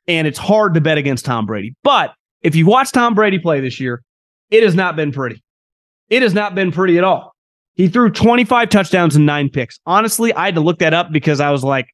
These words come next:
if I had to guess what T B twelve's T D to interception ratio was,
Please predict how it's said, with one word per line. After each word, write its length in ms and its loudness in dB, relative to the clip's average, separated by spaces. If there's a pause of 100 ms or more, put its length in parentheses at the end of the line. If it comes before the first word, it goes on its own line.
if 140 -2
I 120 2
had 140 0
to 60 0
guess 520 -4 (480)
what 240 0 (100)
T 160 4
B 140 0
twelve's 520 0 (260)
T 200 2
D 140 2
to 100 0
interception 480 0
ratio 380 2
was, 300 0